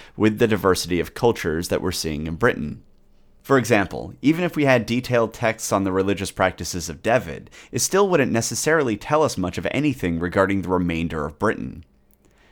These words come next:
I mean, it wouldn't even really tell us much even if we're looking at members of the same religion. As we go forward, we're gonna find that Christians in one area of Britain won't necessarily practice in the same way as Christians in another area.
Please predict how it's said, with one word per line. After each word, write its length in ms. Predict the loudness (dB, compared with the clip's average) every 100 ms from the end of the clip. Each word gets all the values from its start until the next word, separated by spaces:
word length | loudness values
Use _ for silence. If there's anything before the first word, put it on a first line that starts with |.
| -2
I 60 | 0
mean, 120 | 2
it 80 | 4
wouldn't 240 | 4 4
even 180 | 4 4
really 220 | 4 2
tell 260 | 0 0 2
us 160 | 2
much 360 | 0 0 0 -2
even 220 | -2 0
if 120 | 0
we're 120 | 0 0
looking 320 | -2 0 -2
at 80 | 0
members 380 | -2 -2 -2
of 80 | -4
the 100 | -6
same 340 | -4 -4 -6 -6
religion. 640 | -6 -4 -4 -6 -10 -12 -18 _ _ _ _ _ _ _ _ _ -2
As 200 | -2 0
we 60 |
go 140 | 2 2
forward, 640 | 2 2 2 2 -2 -8 -12 -4
we're 100 | 0
gonna 120 | 0
find 320 | 2 2 2
that 100 | -2
Christians 540 | -4 -4 -4 -2 -2
in 160 | 0 0
one 240 | 0 0
area 480 | 2 2 2 -2 -4
of 140 | -6 -6
Britain 460 | -6 -6 -8 -8 -12 -4
won't 180 | -2 0
necessarily 640 | 0 -2 -2 0 0 0
practice 520 | 0 0 0 -2 -6
in 100 | -4
the 60 | -4
same 300 | -2 -2 0
way 380 | 0 0 -2 -6 -14 -6
as 180 | -4 -4
Christians 560 | -6 -6 -4 -6 -6
in 100 | -4
another 460 | -4 -2 0 0 0
area. 540 | -2 -4 -6 -10 -14